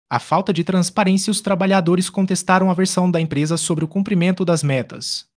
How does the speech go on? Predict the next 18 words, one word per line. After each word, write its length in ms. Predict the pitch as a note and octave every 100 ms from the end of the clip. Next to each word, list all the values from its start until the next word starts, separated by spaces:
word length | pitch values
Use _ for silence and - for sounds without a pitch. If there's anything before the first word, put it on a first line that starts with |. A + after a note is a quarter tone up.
| _ -
Segundo 300 | C#3 C#3 F3
o 60 |
sindicato, 680 | F#3 F#3+ F#3 F#3 D3+ D3+ D#3 -
eles 220 | F3 F#3
não 180 | F#3+ A3+
têm 200 | A3 G#3
acesso 400 | F#3+ G3 F#3+ F#3
às 100 | E3
informações 640 | F#3 F#3+ G3+ - E3+ D#3
necessárias 580 | F3 F#3+ - D#3 E3 -
para 220 | F#3+ F#3
verificar 560 | G3 A3+ A#3+ A#3 F#3 F#3
se 120 | F3+
as 140 | D3
metas 380 | D3+ F3+ G#3 G3
foram 200 | A3 G3+
realmente 480 | C#3 G3 F#3 F#3 G3
alcançadas. 920 | F#3 F3+ E3+ C#3+ A#2+ G#2 - -